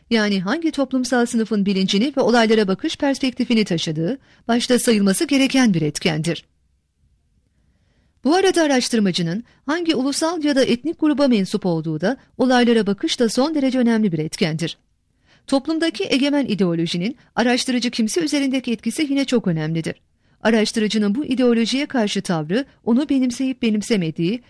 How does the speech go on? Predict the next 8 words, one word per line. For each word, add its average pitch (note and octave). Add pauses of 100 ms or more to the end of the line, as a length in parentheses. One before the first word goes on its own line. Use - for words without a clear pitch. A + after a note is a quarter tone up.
(120)
eleştirip A#3
eleştirmediği G#3+
üzerinde F#3
durulması F#3
gereken A#3
konulardır. D#3 (720)
Bunun A#3
yanında F3